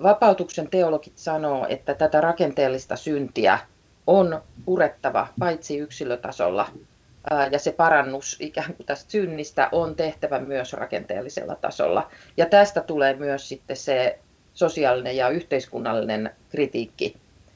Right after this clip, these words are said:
Ja vapautuksen teologeille tämä tarkoitti myös sitä, että kun akateeminen teologia länsimaissa on pitkälti nojautunut filosofiaan apuvälineenä, niin sitä kautta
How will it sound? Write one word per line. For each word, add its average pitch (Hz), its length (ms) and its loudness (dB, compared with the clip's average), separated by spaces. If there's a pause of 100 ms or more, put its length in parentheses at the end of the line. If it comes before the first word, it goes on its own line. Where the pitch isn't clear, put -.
(180)
Ja 156 400 6
vapautuksen 170 640 2
teologeille 143 640 0
tämä 151 240 2
tarkoitti 165 580 -2
myös 170 360 -4
sitä, 247 300 0
että 139 340 -4
kun 151 440 -6 (240)
akateeminen 160 560 0
teologia 143 640 2 (520)
länsimaissa 151 760 2
on 139 180 2
pitkälti 143 500 0
nojautunut 135 720 0 (100)
filosofiaan 131 960 0
apuvälineenä, 127 920 0 (300)
niin 156 360 0 (640)
sitä 202 320 2
kautta 143 560 0